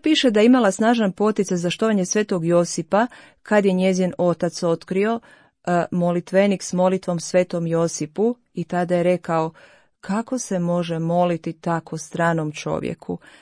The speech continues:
I ona je na to prokomentirala značajne riječi. I mislim da je uzela to prezime zato što je Sveti Josip bio za nju uzor baš jedne čiste vjere,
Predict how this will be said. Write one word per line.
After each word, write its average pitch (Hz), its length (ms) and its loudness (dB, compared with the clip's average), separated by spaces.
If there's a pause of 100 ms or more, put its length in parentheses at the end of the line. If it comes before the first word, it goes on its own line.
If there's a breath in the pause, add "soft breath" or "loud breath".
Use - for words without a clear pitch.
(260 soft breath)
I 180 100 0
ona 196 180 4
je 180 60 2
na 185 160 2
to 190 140 -4
prokomentirala 180 1000 0 (220)
značajne 165 840 0
riječi. 160 640 -4 (680 soft breath)
I 175 300 -2 (140)
mislim 247 440 4
da 208 100 6
je 190 80 10
uzela 208 380 4
to 202 180 -2
prezime 196 560 2
zato 196 300 -2
što - 180 -6
je 175 60 -2
Sveti 202 400 -2
Josip 185 340 -2
bio 175 220 -2
za 170 220 -2
nju 170 160 -2
uzor 165 340 -4
baš 170 260 -6
jedne 170 260 -2
čiste 165 600 -8
vjere, 160 480 -6